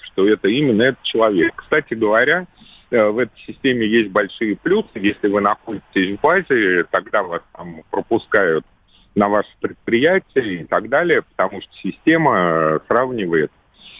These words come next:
э, со списком лиц, которым, э, разрешён доступ.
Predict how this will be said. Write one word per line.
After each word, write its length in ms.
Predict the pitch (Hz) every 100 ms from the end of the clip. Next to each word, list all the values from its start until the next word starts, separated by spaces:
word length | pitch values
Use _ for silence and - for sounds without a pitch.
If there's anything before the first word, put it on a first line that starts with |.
| -
э, 220 | - 90 90
со 120 | 113
списком 440 | 107 127 110 104 110
лиц, 160 | 147 151
которым, 680 | - 87 123 123 95 87 87
э, 220 | 82 85
разрешён 560 | 85 87 92 - 123 113
доступ. 360 | 90 80 -